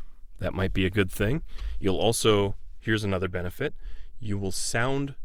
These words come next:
the way that it's going to sound when you deliver it on a directed session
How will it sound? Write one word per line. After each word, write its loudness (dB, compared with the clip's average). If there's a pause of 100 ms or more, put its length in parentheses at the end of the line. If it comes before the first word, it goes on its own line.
(460)
the -2
way 0
that -4 (160)
it's -4
going -2
to 0
sound 0
when -2
you -2
deliver 0
it -4 (720)
on 4
a 4
directed 0
session -6